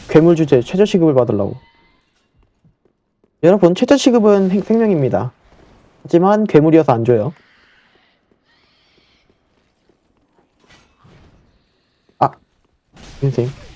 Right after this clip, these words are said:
아, 좀 비켜! 좀 비켜봐! 아!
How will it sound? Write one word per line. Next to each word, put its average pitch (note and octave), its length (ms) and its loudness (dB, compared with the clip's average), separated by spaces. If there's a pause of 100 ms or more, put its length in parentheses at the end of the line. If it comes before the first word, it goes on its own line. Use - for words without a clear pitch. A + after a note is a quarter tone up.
(4000)
아, B2+ 40 -8
좀 F3 320 -2 (180)
비켜! G3+ 420 2 (520)
좀 F#3 200 -2 (180)
비켜봐! G#3+ 340 4
아! F#3+ 240 6